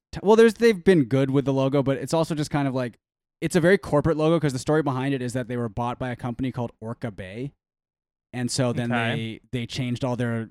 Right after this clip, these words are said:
Speaker 1: their logos and their branding and stuff to, like, orca-related stuff. Um, so it's sort of tied to that, but I,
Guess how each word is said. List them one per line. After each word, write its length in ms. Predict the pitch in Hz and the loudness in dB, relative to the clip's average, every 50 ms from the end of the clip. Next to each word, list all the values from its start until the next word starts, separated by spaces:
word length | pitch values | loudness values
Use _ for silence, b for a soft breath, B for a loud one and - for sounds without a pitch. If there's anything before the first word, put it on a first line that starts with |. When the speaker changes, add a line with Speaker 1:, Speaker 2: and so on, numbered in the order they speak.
| _ _ | _ _
Speaker 1:
their 160 | - 117 113 110 | -8 -6 -6 -4
logos 420 | 113 110 113 110 117 117 113 104 | -4 -4 -4 -4 -4 -6 -6 -6
and 100 | 113 110 | -6 -6
their 140 | 110 107 101 | -6 -8 -8
branding 400 | - 107 104 101 104 107 110 110 | -8 -10 -10 -8 -8 -8 -8 -8
and 80 | 110 | -8
stuff 180 | - - - - | -8 -8 -8 -8
to, 80 | - 113 | -8 -8
like, 120 | 107 110 - _ - | -10 -10 -12 _ -18
orca-related 720 | - 92 101 - - 123 117 120 120 120 120 123 127 123 - | -16 -16 -12 -8 -6 -4 -4 -4 -4 -6 -6 -6 -6 -8 -8
stuff. 320 | - 131 127 135 139 - _ _ _ _ _ _ _ _ _ _ _ _ _ _ - | -8 -6 -6 -6 -6 -10 _ _ _ _ _ _ _ _ _ _ _ _ _ _ -8
Um, 360 | 113 110 107 104 104 104 98 - _ _ _ _ _ _ _ _ - | -6 -6 -4 -6 -6 -6 -8 -10 _ _ _ _ _ _ _ _ -12
so 140 | - - 143 | -6 -4 -4
it's 120 | 139 - - | -2 0 2
sort 120 | 156 156 | 2 2
of 80 | 143 - | 2 0
tied 300 | - 143 135 143 143 - | -2 -4 -2 -2 0 0
to 80 | 143 120 | 0 0
that, 340 | 117 117 123 147 156 - | 0 -2 -4 -4 -4 -2
but 80 | - 147 | -2 0
I, 220 | 151 147 151 151 | 0 0 0 -4